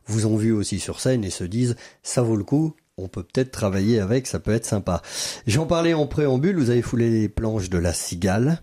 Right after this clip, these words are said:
vous avez aussi foulé les planches de l'Olympia,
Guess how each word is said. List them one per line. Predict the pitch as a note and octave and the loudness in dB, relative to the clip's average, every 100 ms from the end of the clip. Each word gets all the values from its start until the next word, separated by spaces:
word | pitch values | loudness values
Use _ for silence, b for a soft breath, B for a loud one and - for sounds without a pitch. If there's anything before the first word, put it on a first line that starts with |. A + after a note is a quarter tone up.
| B B B | B B B
vous | F#2+ F2+ | -4 0
avez | F#2 F#2 | 0 0
aussi | F2 - | -2 -4
foulé | F2+ - F#2 | -4 -2 -2
les | E2+ E2 | -2 -2
planches | F2 F2 E2+ - | -6 -8 -12 -12
de | D#2+ E2+ F2 F2 - | -8 -6 -6 -10 -10
l'Olympia, | - E2+ F2 - G2+ A2 | -6 -2 -2 0 0 0